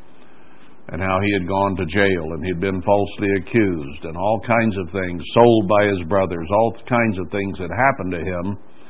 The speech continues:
But God used him then, not only to feed Mitzrayim, but to feed his father and his brothers and their families,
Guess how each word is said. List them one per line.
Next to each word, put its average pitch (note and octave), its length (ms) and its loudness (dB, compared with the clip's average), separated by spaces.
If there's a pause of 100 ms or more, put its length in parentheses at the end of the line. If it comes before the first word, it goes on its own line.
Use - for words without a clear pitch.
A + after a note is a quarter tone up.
(720)
But G#2 120 2
God D#3 300 12
used D#3+ 440 6
him E2 380 -2
then, G#2+ 600 -2 (1040)
not A#2+ 240 6
only B2+ 240 6
to G#2+ 200 0
feed G#2 600 2
Mitzrayim, A#2 760 4
but A#2+ 140 0
to A#2 180 -2
feed A#2+ 540 2 (260)
his G2 220 -4
father B2 500 4 (300)
and E2 280 -8 (1040)
his F2 160 -4
brothers B2 460 4 (220)
and F#2+ 140 -4
their F#2 140 0
families, A2 680 4